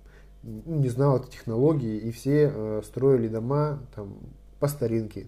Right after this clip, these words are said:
там как папа, э, как там, не знаю, вот с этих шпал, ну, пром-, как промасленных, правильнее. Вот.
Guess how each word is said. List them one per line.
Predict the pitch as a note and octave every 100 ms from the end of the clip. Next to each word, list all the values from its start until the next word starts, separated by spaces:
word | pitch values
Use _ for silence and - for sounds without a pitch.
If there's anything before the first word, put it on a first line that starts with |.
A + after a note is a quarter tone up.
| -
там | A2
как | A#2 D3 D3
папа, | A#2 A2 G2+ - - - - - - -
э, | G#2 G2+ G2 G2
как | B2 A#2+
там, | A2 G#2 F#2+ F#2+ -
не | A#2+ G#2+
знаю, | G#2+ G2+
вот | G#2 A2 - - - -
с | A#2
этих | A2+ A2+ -
шпал, | - - - C3 C#3 C3 -
ну, | D#3+ D3
пром-, | A2+ A2 A#2
как | C#3+ A2
промасленных, | - G#2+ B2 A#2+ G#2+ G2+ -
правильнее. | G#2+ G2+ G2+ G2 G2 - - - - - - -
Вот. | A2 G#2 G#2 G2+